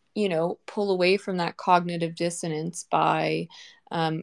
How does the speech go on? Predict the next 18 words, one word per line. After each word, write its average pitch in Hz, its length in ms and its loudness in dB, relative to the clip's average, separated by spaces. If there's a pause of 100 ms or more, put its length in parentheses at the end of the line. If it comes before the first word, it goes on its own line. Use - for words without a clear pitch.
impacting 180 540 -4
those 165 180 -4
things 165 280 -4
around 175 340 -2
them 175 140 -4
that - 160 -6
let 160 200 -2
them 160 160 0
believe 190 360 2
in 185 140 -4
what - 160 -2
they 185 80 2
wanna 180 240 -2
believe, 180 460 -4
even 175 220 -2
if 170 140 -12
it's - 180 -12
wrong. 202 360 -4